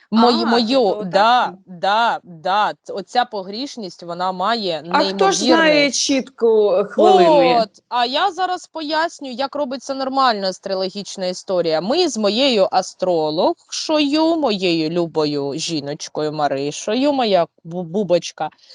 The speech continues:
Speaker 1: ми з Мариною вираховували мій чіткий час, вона вираховувала його майже три доби.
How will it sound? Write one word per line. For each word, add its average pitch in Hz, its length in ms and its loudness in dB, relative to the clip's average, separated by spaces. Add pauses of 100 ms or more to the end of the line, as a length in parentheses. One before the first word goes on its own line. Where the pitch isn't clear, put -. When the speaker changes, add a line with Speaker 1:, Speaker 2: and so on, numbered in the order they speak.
(160)
Speaker 1:
ми 294 200 4
з 240 80 -4
Мариною 226 500 0
вираховували 190 920 0
мій 220 240 -4
чіткий 185 460 -8
час, - 640 0
вона 202 280 -4
вираховувала 202 640 0
його 170 340 -2
майже 208 340 -2
три 196 180 -4
доби. 143 320 -6